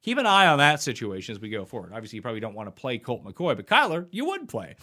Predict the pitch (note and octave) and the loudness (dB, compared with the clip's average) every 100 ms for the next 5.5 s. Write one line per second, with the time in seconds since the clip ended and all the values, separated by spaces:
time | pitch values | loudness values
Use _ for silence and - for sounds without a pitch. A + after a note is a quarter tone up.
0 | - - - G#3 G3+ F#3+ F3+ E3+ G3 F#3 | -20 -20 -8 -4 2 2 2 -2 -4 -2
1 | F#3 E3 _ _ _ - C3 B2+ A#2+ - | -4 -6 _ _ _ -12 -8 -6 -6 -10
2 | _ D3 C3 D#3+ E3+ D#3 D#3 D#3 E3 E3+ | _ -4 -2 -2 -4 -4 0 2 2 -2
3 | D#3+ D3+ D#3 D#3 E3+ D#3 D3 B2+ B2+ C#3+ | -6 -4 0 0 -2 -6 -6 -6 -8 -8
4 | B2 A#2+ - - C3+ C#3 F3+ A#2+ A2+ - | -10 -12 -14 -14 -8 -8 -10 -10 -12 -10
5 | - E3 F3+ G3+ F#3+ | -6 -4 -2 -4 -4